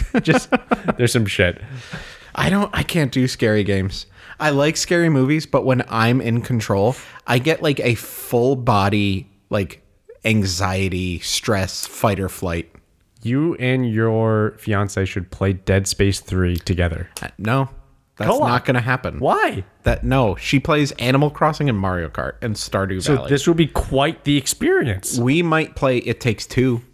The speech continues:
Speaker 2: coming up soon. That
Speaker 1: Ooh, that's probably worse for the relationship than Dead
Speaker 2: Divorce
Speaker 1: Space three.
Speaker 2: tester. <laughs>
Speaker 1: I played, uh, It Takes Two with him as well.
Speaker 2: Yeah. Did you get divorced? <laughs>
Speaker 1: Uh, we definitely got aggravated.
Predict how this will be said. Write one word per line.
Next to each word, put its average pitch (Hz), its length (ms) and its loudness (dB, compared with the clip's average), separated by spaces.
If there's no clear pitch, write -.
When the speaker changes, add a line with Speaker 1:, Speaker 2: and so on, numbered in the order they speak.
Speaker 2:
coming 107 220 0
up 98 100 -2
soon. 95 320 -4
That 123 140 -2
Speaker 1:
Ooh, 165 420 2
that's 143 420 -2
probably 143 520 0
worse 120 380 2
for - 140 -4
the 120 100 2
relationship 104 600 -2
than 131 120 2
Dead 92 60 0
Speaker 2:
Divorce 117 240 2
Speaker 1:
Space 95 320 0
three. - 160 2
Speaker 2:
tester. - 20 -2
<laughs> - 60 0
Speaker 1:
I 160 140 2
played, 165 420 2
uh, 131 260 2
It 131 100 -2
Takes - 180 0
Two 135 180 0
with 107 140 0
him 113 200 0
as 90 120 -2
well. 90 300 0
Speaker 2:
Yeah. 113 260 0
Did 107 120 -2
you 104 60 -2
get 98 160 0
divorced? 104 580 0
<laughs> - 40 -6
Speaker 1:
Uh, 143 580 2
we 156 140 0
definitely 160 380 0
got 202 120 2
aggravated. 113 600 0